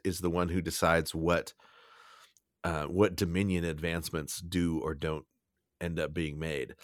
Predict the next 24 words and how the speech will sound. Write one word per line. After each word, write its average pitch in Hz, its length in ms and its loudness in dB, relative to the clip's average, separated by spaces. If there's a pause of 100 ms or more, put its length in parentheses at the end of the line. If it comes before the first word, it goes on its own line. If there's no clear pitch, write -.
(300)
because 113 480 4
that's 101 260 -2
a 92 60 -4
faithless 90 600 0
way 82 240 2
of 73 120 -10
doing 80 280 0
it. 143 180 2 (1600)
Uh, 87 220 2 (240)
I 82 60 -4
moved 76 200 0
away 71 120 -4
from 71 200 -8
my 71 80 -4
microphone - 260 -10
again. - 220 -10
Because 120 400 6
that's 101 240 8
a 90 60 6
faithless 92 500 6
way 85 220 8
of 73 120 2
doing 82 280 4
it, 110 160 0